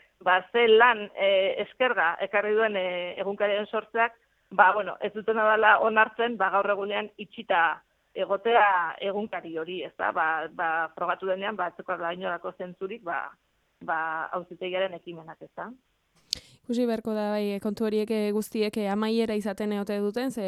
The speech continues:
Speaker 2: hedabide asko izan dira urteotan, eh, erasotuak, eta kaso adierazpen askatasunaren printzipioa ere urratu dela aitortu beharko zaigu noizbait. Edonola ere, eta atzera begirako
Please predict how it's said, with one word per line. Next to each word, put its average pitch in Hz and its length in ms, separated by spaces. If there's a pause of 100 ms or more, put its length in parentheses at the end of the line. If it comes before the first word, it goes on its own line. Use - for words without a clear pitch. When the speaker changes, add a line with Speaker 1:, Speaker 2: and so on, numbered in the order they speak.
Speaker 2:
hedabide 196 400
asko 196 180
izan 202 240
dira 196 220
urteotan, 202 460
eh, 196 80 (280)
erasotuak, 220 640
eta 190 240
kaso 196 240
adierazpen 190 460
askatasunaren 190 840
printzipioa 196 720
ere 190 320
urratu 202 460
dela 208 160
aitortu 202 400
beharko 185 260
zaigu 185 580
noizbait. 202 560
Edonola 220 440
ere, 190 260
eta 190 140
atzera 208 340
begirako 202 580